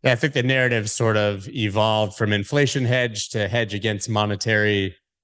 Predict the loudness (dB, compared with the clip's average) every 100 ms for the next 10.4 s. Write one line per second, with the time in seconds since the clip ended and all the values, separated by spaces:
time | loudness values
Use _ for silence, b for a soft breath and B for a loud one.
0 | _ _ _ -2 0 0 -2 -4 -4 0
1 | 0 2 2 2 2 -2 0 2 2 2
2 | 0 0 -2 -2 -2 0 2 0 0 -2
3 | 0 -2 -2 b b _ _ -2 2 2
4 | 2 0 0 0 -2 -2 -2 -2 -6 -6
5 | -6 0 2 2 2 0 0 0 0 -2
6 | -4 -4 -4 -4 -2 -4 0 -2 0 -2
7 | -2 4 6 8 6 0 -2 -2 0 0
8 | 0 0 -2 -2 -2 -2 -4 -2 -2 -2
9 | -2 0 -2 -4 -8 -4 -2 0 0 -2
10 | -2 -2 -2 -4